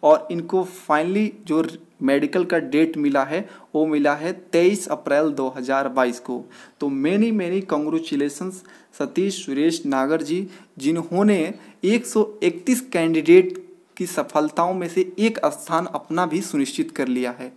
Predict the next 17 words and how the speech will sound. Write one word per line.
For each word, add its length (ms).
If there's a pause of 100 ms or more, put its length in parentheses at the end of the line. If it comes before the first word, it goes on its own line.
(320)
देखिए, 320
थर्ड 500
माइल 340
दीमापुर 500
सेंटर 380
पे 200
जो 140
तेरह 500
अप्रैल 580
दो 120
हज़ार 380
बाईस 340
को 380
एग्जामिनेशन 640
कंडक्ट 540
हुआ 200
है, 180